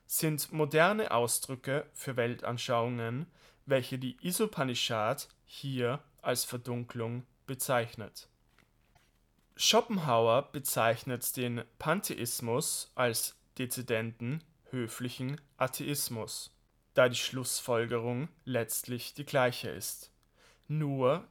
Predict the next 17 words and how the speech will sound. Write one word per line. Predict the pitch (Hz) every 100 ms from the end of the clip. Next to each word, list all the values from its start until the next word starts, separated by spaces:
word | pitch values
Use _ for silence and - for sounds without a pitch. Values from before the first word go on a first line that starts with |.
| -
dass | 131 123 127
man | 117 113
von | -
sich | 117 - 120 -
glaubt, | - 120 107 131 - - - _
eine | 127 123 -
Antwort | 143 180 - 175 180 185 -
auf | - 120 -
das | 117 - -
Letztendliche | 127 120 - - 120 120 110 113 - 117 117 _ _
gefunden | 143 - 147 135 123
zu | 120 117
haben. | 110 98 95 - _ _ _ _ _ _
Es | 139 143
ist | 139 - - -
weltanschaulich | 123 120 120 - 123 120 135 120 117 120 151 - - _ _
beschönigter | 131 - - 120 113 110 - 117 123